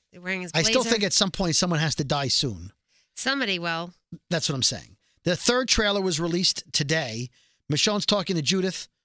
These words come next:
Speaker 2: which is what you kept referencing.
Speaker 1: Yes.
Speaker 2: She says, um,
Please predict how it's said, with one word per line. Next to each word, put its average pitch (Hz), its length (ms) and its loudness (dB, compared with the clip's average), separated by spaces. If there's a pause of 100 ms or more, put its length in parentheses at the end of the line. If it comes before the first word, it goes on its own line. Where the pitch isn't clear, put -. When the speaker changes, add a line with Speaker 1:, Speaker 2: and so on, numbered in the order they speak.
Speaker 2:
which - 160 2
is 156 40 0
what 151 120 -2
you 151 60 -2
kept 151 180 -2
referencing. 143 500 0
Speaker 1:
Yes. 165 380 -2 (140)
Speaker 2:
She - 200 2
says, 151 360 2
um, 143 480 -2